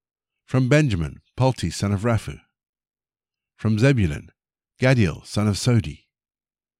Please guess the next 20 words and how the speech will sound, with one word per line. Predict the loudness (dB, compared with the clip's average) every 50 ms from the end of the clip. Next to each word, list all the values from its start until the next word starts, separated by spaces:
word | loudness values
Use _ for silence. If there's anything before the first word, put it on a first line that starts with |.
| _ _ _ _ _
From | -8 -2 -2 0 2
Manasseh, | 2 2 0 0 0 -2 -4 -4 -8 -8 -8 _ _ _ _ _ _ _ _ _ _ _ _ _ _ _ _ _ _ _
Gadi, | -2 0 0 0 0 -4 -8 -8 _ _ _ _ _ -14
son | -8 -4 -2 -2
of | -2 -2
Susi. | -2 0 0 0 0 0 -6 -8 -10 -12 _ _ _ _ _ _ _ _ _ _ _ _ _ _ _ _ _ _ _ _ _ _ _
From | _ -2 0 0 0
Dan, | 2 4 4 4 4 2 0 -4 -10 _ _ -6
Amiel, | -2 0 2 4 2 2 0 -4 -12 -14
son | -8 -6 -4 -2 -4
of | -4 -2
Gemali. | -2 0 0 2 0 -2 -4 -6 -12 _ _ _ _ _ _ _ _ _ _ _ _ _ _ _ _ _ _ _ _ _
From | -6 -4 -4 -4 -2
Asher, | 0 0 0 0 0 -2 -6 -6 -8 _ _ _ _ _ _ _ _ _ _ _ _ _ _ _ _ _ _ _ _ _ _ -12
Sethur, | -4 0 0 0 2 0 -4 -4 -6 -10 -18 _ _ _ _ _ _ -18
son | -12 -6 -2 -2 0 0
of | 0
Michael. | 0 0 -2 -2 -2 -6 -14 -16 -18 _ _ _ _ _ _ _ _ _ _ _ _ _ _ _ _ _
From | _ -2 0 2 2 2
Naphtali, | 2 0 -2 -2 0 0 0 0 -2 -6 -10